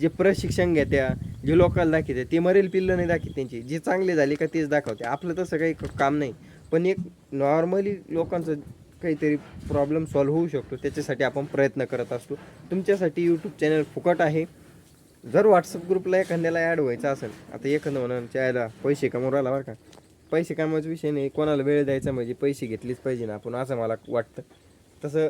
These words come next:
दोन पाच मिनटं कोणाला फ्रीमध्ये बोलायचं असलं, तर मी नंबर देत राहतो, सत्याऐंशी सहासष्ट त्र्याण्णव चौदा झिरो आठ. नंबरचा विषय वेगळा, पण स्पेशल ग्रुपमध्ये ॲड होण्यासाठी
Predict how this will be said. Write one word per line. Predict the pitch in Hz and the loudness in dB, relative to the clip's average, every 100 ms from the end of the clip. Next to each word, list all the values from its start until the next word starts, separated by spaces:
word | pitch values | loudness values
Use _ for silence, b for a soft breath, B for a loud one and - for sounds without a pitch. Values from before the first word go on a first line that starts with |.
| 139 | -2
दोन | 139 165 | -2 -2
पाच | 160 165 160 | 0 -2 -2
मिनटं | 160 156 | -4 -4
कोणाला | 156 165 151 147 | -2 0 0 0
फ्रीमध्ये | 139 - 139 139 147 139 | -2 -10 -8 -4 -4 -2
बोलायचं | 139 143 147 | -2 -2 -4
असलं, | 143 139 | -4 -6
तर | 143 | -4
मी | 147 151 151 | -4 -4 -4
नंबर | 139 147 160 156 | -4 -2 -2 0
देत | 156 156 | 0 0
राहतो, | 147 135 131 | -2 -4 -6
सत्याऐंशी | 127 - 135 135 131 | -8 -6 -6 -6 -8
सहासष्ट | 135 131 131 120 123 | -6 -6 -6 -8 -8
त्र्याण्णव | 117 123 127 127 | -6 -6 -4 -4
चौदा | 120 120 123 | -4 -2 -4
झिरो | 117 110 | -4 -4
आठ. | 113 - - - - 175 - - _ - _ - - | -4 -6 -16 -20 -14 -12 -12 -18 _ -20 _ -18 -6
नंबरचा | 135 147 156 156 | -2 0 0 -2
विषय | 160 156 135 | -6 -4 -4
वेगळा, | 135 | -4
पण | 139 160 - - b b | -6 -6 -8 -14 b b
स्पेशल | - 165 180 - 196 | -8 -4 -4 -2 -2
ग्रुपमध्ये | 180 185 180 180 | -2 -2 0 0
ॲड | 170 165 | 0 0
होण्यासाठी | 131 139 - 139 | -2 -4 -8 -12